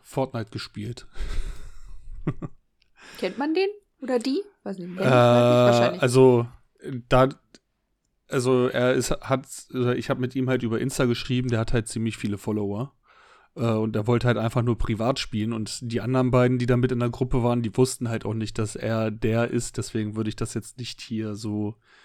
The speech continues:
Speaker 1: im Podcast sagen, dass er halt der war, der dabei war, weil der war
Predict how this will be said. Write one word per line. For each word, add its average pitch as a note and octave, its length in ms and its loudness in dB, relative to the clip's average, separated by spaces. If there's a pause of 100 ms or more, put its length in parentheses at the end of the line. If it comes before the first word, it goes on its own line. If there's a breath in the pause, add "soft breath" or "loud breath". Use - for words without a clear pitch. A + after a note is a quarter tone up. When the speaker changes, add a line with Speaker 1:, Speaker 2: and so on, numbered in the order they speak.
(240 soft breath)
Speaker 1:
im A#2 120 -4
Podcast A#2+ 500 2
sagen, A#2 280 -2
dass A2 180 -6
er A2 340 -4
halt A2 200 -6
der A2 160 -2
war, A2 100 -4
der A2 160 -4
dabei A2 340 -2
war, G#2+ 180 -6
weil G#2+ 120 -6
der G#2+ 140 -6
war A2 300 -6